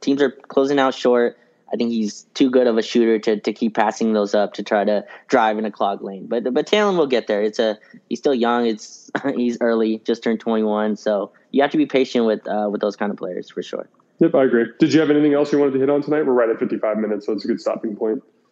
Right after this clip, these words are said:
Speaker 1: Uh, no, I think that was pretty much it. Something to kind of build off of. Oh, I, I think I saw something here. Uh, somebody was sharing with me. I'm not used, saw, I'm not sure if you saw it. Um, Harrison tweeted it out, and I can kind of summarize it.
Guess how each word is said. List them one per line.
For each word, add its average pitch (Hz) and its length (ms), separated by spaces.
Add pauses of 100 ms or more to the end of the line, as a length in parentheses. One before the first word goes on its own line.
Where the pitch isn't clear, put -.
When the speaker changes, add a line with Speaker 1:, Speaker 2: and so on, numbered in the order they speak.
(540)
Speaker 1:
Uh, 139 460
no, 160 200
I 160 100
think 170 220
that 151 100
was 147 140
pretty 160 180
much 147 240
it. 139 240
Something 127 340
to 120 240
kind 117 220
of 110 80
build 113 220
off 107 240
of. 113 180
Oh, 165 220
I, 143 320
I 156 40
think 226 140
I 185 60
saw 170 220
something 143 440
here. 120 260
Uh, 110 320
somebody 120 300
was 113 140
sharing 113 260
with 110 180
me. 110 80
I'm 107 120
not 113 160
used, 110 260 (140)
saw, 110 320
I'm - 60 (100)
not 120 120
sure 120 140
if 110 100
you 117 120
saw 110 400
it. 104 120 (280)
Um, 107 220
Harrison 113 420
tweeted 107 340
it 107 60
out, 101 260
and 98 80
I 107 60
can 107 120
kind 107 160
of 98 60
summarize 107 520
it. 104 220